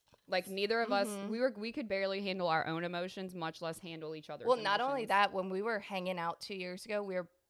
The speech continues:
Speaker 2: very reliant on each other.
Speaker 1: Yeah, very codependent.
Speaker 2: So when we got to the point where we were both going through hard stuff, we were like, usually it was an even, like,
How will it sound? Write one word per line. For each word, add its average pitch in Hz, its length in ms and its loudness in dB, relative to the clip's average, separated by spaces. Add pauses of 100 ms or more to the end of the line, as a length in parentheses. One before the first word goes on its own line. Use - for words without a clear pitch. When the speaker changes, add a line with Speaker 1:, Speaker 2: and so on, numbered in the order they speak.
Speaker 2:
very 202 260 -2
reliant 175 480 -2 (140)
on - 160 -6
each - 200 -14
other. - 100 -8
Speaker 1:
Yeah, 156 220 0 (140)
very 160 220 -8
codependent. 143 380 -16
Speaker 2:
So 208 500 4 (140)
when 190 580 4 (100)
we 185 220 -4
got 196 220 2
to 214 80 -8
the 196 80 -4
point 180 320 -4
where 185 260 0
we 180 160 -4
were 175 140 -2 (120)
both 170 240 -2
going 190 260 0
through 202 160 -6
hard 202 220 -2
stuff, 220 340 -2
we 214 80 -8
were 185 80 0
like, 180 280 -4
usually 208 600 -4
it 185 60 -2
was 185 160 -4
an 185 120 -6
even, 185 380 -2
like, - 260 -10